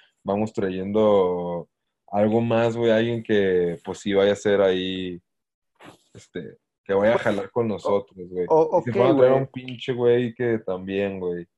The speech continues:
Speaker 2: Pero su algo más es Matosas, güey. Jugador, digo, entrenador más conocido por sus robos, güey,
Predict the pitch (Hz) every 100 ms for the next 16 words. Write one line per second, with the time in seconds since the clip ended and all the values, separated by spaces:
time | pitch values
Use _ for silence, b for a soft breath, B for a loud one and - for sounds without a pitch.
0 | _ _ _ - 151 151 143 170 170 185
1 | 202 196 196 170 180 185 185 - 202 196
2 | 196 160 - 139 120 - _ _ b b
3 | b b b - - 160 170 165 175 175
4 | 185 _ _ - 151 143 143 147 139 139
5 | 147 156 165 175 175 - 190 180 143 160
6 | 170 175 - 147 - _ _ _ _ _
7 | _ _ _ _ _ _ 117 - 127 110
8 | 135 139 143 151 143 139 156 165 175